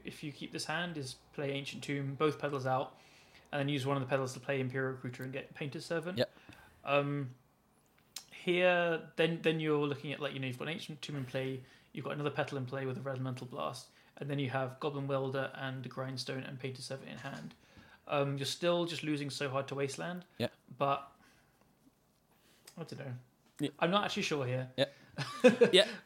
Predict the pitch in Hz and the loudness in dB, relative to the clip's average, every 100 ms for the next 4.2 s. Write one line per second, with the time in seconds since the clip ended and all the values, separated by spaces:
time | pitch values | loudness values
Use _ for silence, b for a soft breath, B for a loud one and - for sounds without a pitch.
0 | - 165 185 196 196 202 - 180 180 - | 0 6 8 8 6 2 0 0 0 -2
1 | - - 214 254 214 - 165 196 - - | -6 0 0 2 -2 -2 -2 -2 -4 -6
2 | _ _ _ _ - 151 143 - - 143 | _ _ _ _ -4 -2 -2 -4 -2 -2
3 | 127 - 123 - - 139 123 - 139 143 | -2 -8 -10 -10 -6 -4 -4 -6 -8 -8
4 | 139 135 | -6 -8